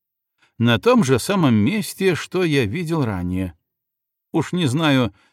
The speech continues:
те же самые или нет, но вряд ли это совпадение. Хотя уже позднее я узнал, что дорога, проходящая через то поле,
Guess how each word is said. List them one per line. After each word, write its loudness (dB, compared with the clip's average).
те -2
же -2
самые 0
или 2
нет, 0
но -2
вряд -2
ли -2
это -4
совпадение. -8
Хотя 0
уже 0
позднее 0
я -2
узнал, -2
что -4
дорога, -2
проходящая -6
через -4
то -2
поле, 0